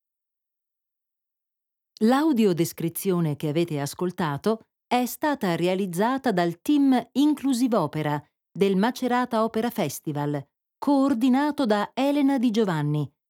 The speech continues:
in collaborazione con l'Università degli Studi di Macerata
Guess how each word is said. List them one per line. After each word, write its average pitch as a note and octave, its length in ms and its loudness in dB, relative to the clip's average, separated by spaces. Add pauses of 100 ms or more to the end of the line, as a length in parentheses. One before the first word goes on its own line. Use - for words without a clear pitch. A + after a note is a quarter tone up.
(240)
in G#3+ 200 2
collaborazione A3 880 0
con G3 240 0
l'Università A3 800 0
degli E3+ 260 -2
Studi F3 460 -4
di D#3 100 -2
Macerata F3+ 720 -2